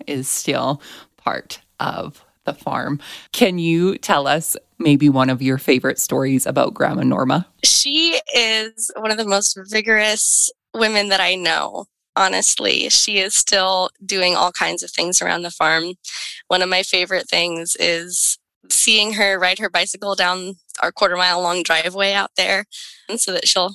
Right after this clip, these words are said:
Speaker 2: like, go get the mail, or she'll come down to the farm store, which is by the road,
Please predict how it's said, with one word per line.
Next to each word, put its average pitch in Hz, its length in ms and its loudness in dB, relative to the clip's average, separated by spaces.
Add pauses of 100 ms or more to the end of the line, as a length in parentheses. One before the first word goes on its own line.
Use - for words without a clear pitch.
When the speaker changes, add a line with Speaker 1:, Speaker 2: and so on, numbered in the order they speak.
(160)
Speaker 2:
like, 165 120 0
go 170 100 -2
get - 180 -4
the 180 80 -4
mail, 269 360 2
or 240 360 2
she'll 214 200 2
come 208 240 -2
down 196 460 -2 (480)
to 214 220 2
the 196 120 -2
farm 202 240 2
store, 196 360 2
which 196 160 -2
is 196 120 -4
by 180 180 2
the 180 120 -6
road, 180 360 0